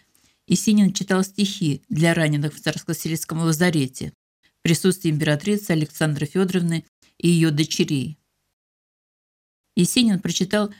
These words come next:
специально написанное стихотворение, посвященное молодым царевнам Марии и Анастасии. Оно завершается пророческими словами: "Все ближе тянет их рукой неотдалимой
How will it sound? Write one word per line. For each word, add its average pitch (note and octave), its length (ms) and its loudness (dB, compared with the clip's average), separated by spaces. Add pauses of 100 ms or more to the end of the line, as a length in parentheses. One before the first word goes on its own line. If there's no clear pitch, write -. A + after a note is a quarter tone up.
(100)
специально G3 640 0
написанное E3 520 -2
стихотворение, E3+ 840 0 (240)
посвященное F3 580 0
молодым E3 420 -2
царевнам C#3+ 680 -2 (100)
Марии D#3 460 2
и - 240 -4
Анастасии. D#3 840 -4 (880)
Оно D#3 280 4
завершается D#3 760 -2
пророческими D3+ 760 -2
словами: C#3+ 720 -2 (1900)
"Все - 220 2
ближе A3 440 2
тянет D#3 520 -2
их D#3+ 160 -2
рукой E3+ 380 0
неотдалимой D#3+ 880 0